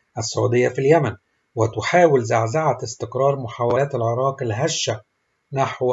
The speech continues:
الديمقراطية، وتدعم جماعة حزب الله الإرهابية في لبنان، وتدعم الدكتاتور بشار الأسد في سوريا،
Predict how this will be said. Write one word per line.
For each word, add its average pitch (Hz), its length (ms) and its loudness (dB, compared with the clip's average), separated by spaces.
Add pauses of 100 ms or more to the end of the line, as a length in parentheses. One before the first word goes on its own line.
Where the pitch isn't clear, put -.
(120)
الديمقراطية، 127 1120 -4 (1300)
وتدعم 120 560 0
جماعة 131 500 0
حزب 139 300 -4
الله 127 280 -2
الإرهابية 120 640 -2
في 139 140 -4
لبنان، 147 440 -2 (500)
وتدعم 123 580 2
الدكتاتور 120 760 0
بشار 135 480 -2
الأسد 143 460 -2
في 151 180 -6
سوريا، 147 380 0